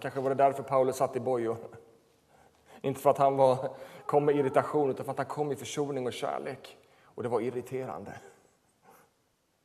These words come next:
Men det är också just denna försoning och denna kärlek som är bärare av evangeliets livsförvandlande kraft. Vi är sända med en livsförvandlande kraft. Ett budskap om försoning.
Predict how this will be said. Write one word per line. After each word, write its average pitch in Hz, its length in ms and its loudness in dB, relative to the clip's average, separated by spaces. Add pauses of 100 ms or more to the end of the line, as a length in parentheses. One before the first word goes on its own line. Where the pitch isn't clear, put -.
(680)
Men 123 100 2
det 143 60 10
är - 20 10
också 143 180 4
just 135 320 10
denna 127 180 12
försoning 127 640 4
och 123 60 6
denna 113 160 6
kärlek 107 840 6 (300)
som 127 200 4
är 113 60 10
bärare 110 540 8
av 107 200 4
evangeliets 104 960 0
livsförvandlande 101 880 -2
kraft. - 640 -6 (200)
Vi 143 160 10
är 156 40 12
sända 147 640 8
med 139 160 6
en 127 200 6
livsförvandlande 120 880 4
kraft. - 640 -4 (220)
Ett 104 200 -6
budskap 135 500 6
om 120 240 6
försoning. 113 760 4